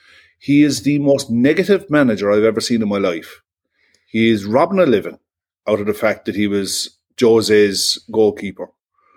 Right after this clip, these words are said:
and that he's, he's friends with an agent at Wolves that got him in there and fed him players. I, he's an absolute disaster for Tottenham.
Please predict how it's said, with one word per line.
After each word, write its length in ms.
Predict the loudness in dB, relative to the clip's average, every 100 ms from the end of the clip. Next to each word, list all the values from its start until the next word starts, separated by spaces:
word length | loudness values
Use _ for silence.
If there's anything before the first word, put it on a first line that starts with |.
| _ _ _ _ _
and 260 | 0 2 2
that 120 | 0
he's, 600 | 2 2 2 -2 -6 _ _ _ _ _
he's 380 | -2 2 2 0
friends 320 | 0 0 2
with 120 | 2
an 120 | 4
agent 380 | 4 2 -2 -8
at 100 | -8
Wolves 320 | 0 0 2
that 140 | -4 -2
got 200 | -2 0
him 120 | -2
in 140 | -2
there 180 | 0 0
and 200 | -2 -8 -2
fed 180 | 0
him 140 | 0 -6
players. 420 | -6 -8 -8 -12 -14 _ _ _ _ _ _ _ _ _ _ _ _ _ _ _
I, 200 | -2 -2 -4 -8
he's 520 | -2 -2 -2 -2 0 2
an 100 | 0
absolute 360 | -2 0 0
disaster 460 | 0 0 0 0 -8
for 100 | -12
Tottenham. 360 | -12 -12 -14